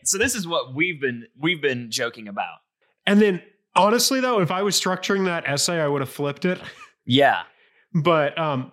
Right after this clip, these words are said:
Speaker 2: basically, the main benefit that they talk about a lot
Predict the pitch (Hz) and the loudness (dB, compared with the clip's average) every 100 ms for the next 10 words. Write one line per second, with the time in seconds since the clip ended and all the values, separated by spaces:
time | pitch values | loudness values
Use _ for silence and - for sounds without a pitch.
0 | - 220 - 226 214 175 147 170 170 175 | 0 2 2 2 2 2 2 -2 -2 0
1 | 180 165 139 147 160 147 151 151 143 143 | -2 -4 -6 -4 -4 -4 -6 -8 -8 -6
2 | 143 147 - 147 156 143 135 139 123 120 | -4 -4 -2 -2 -2 -4 -6 -4 -6 -4
3 | 123 123 113 | -4 -2 -2